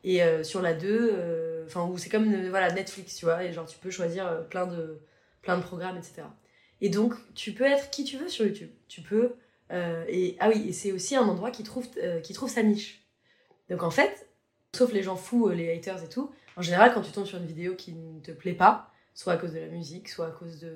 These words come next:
du physique de la personne que tu regardes, soit à cause de sa voix, soit à cause du sujet,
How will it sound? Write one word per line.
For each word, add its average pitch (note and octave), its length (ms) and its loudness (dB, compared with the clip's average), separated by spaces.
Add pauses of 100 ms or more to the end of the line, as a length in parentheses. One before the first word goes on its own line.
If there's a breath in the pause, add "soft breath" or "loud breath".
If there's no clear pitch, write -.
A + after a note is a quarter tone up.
du D#3 120 -20
physique F3 380 -14
de F3 60 -6
la E3+ 100 -2
personne D#3+ 260 -16
que - 80 -20
tu - 120 -20
regardes, E3 320 -8
soit E3 160 -14
à - 20 -12
cause E3 160 -16
de D#3+ 60 -14
sa D#3 200 -12
voix, E3 300 -2
soit E3+ 180 -12
à - 20 -18
cause D#3+ 180 -16
du D3 120 -20
sujet, G3+ 420 -2